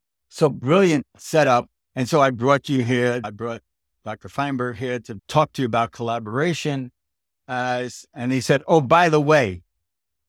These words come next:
he said, "Stephen told me not to tell you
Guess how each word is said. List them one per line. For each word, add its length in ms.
he 140
said, 200
"Stephen 480
told 220
me 100
not 260
to 100
tell 220
you 320